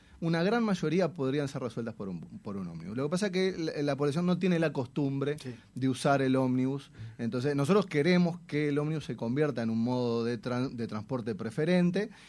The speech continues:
Speaker 1: este, y esto va en paralelo.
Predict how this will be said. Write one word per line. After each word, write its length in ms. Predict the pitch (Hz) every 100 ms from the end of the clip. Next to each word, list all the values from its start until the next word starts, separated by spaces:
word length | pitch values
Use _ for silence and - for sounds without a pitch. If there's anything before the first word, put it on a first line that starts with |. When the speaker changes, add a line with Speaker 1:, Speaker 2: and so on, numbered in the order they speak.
| -
Speaker 1:
este, 400 | 131 110 - 120 - -
y 340 | - 175 190 185 - - -
esto 300 | 185 180 175
va 80 |
en 80 | 170
paralelo. 760 | 160 151 131 139 151 143 151